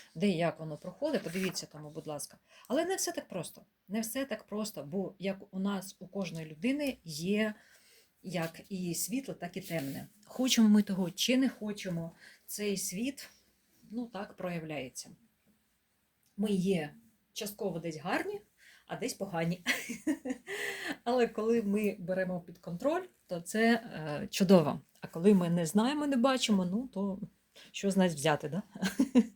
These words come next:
То нас життя вчить. Тому це дерево сферот. У нас ось є одне дерево сферот, і його є віддзеркалення. Тобто це дерево сферот, а це дерево кліпот. Тобто це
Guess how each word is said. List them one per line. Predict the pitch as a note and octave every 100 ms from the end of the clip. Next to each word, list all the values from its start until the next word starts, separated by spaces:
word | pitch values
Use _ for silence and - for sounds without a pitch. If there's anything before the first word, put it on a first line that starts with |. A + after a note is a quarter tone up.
| - - - - -
То | D#4
нас | D4+ F#4+ F4+
життя | C4 A#3 C4+
вчить. | A#3+ - F#3+ E3 - _ - - - -
Тому | C#4+ C#4+ A#3 F#3+ -
це | A3+
дерево | E4+ F#4 C4+
сферот. | - B3+ G3 E3+ - _ _ _ _ _
У | G#3+
нас | A3 G3 -
ось | F#3+ -
є | F3+ E3 - _ _ -
одне | G#3+ D4
дерево | F#4+ E4 D#4+
сферот, | D4 C#4+ C#4 C4+ - _ -
і | G3
його | F3+ A3 A#3+ -
є | D#3+ F#3 F3+
віддзеркалення. | E3 D#3 D#3 - D#3 C#3+ - - _ - - -
Тобто | C#4+ C4 - E3+
це | -
дерево | G3 G3 D#3
сферот, | D3 - A#3+ E4+ G4 - - - - G#3+
а | F#3+
це | G3
дерево | A3+ C4 C#4 A3
кліпот. | G3+ F#3+ G3 - - _ _ _ _ _
Тобто | A3+ A3 - G#3
це | - - D4+ E4